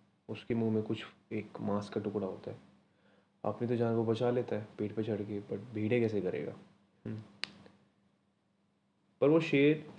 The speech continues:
सिर्फ भेड़िए के लिए आया था। वो मांस का टुकड़ा भेड़िए को दे के चला जाता है। आदमी को ये समझ में आता है कि शायद, मतलब, हर आद-, मतलब,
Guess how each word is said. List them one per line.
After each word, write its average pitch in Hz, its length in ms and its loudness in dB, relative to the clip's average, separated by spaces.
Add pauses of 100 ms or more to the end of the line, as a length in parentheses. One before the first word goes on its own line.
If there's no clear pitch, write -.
सिर्फ 120 180 0
भेड़िए 113 280 4
के 110 120 0
लिए 101 140 2
आया 101 140 -2
था। 101 280 -12 (340)
वो 107 60 -4
मांस 104 340 2
का 113 100 2
टुकड़ा 110 320 2
भेड़िए 101 320 0
को 101 140 0
दे 104 420 2 (120)
के 151 180 0 (140)
चला 104 220 2
जाता 95 280 -4
है। 98 80 -10 (1080)
आदमी 110 340 4
को 113 100 2
ये 110 140 4
समझ 107 280 0
में 107 100 4
आता 101 220 0
है 104 80 2
कि 107 140 -4
शायद, - 520 0
मतलब, 101 360 -2 (460)
हर 107 360 0
आद-, 107 300 -2
मतलब, 107 400 -2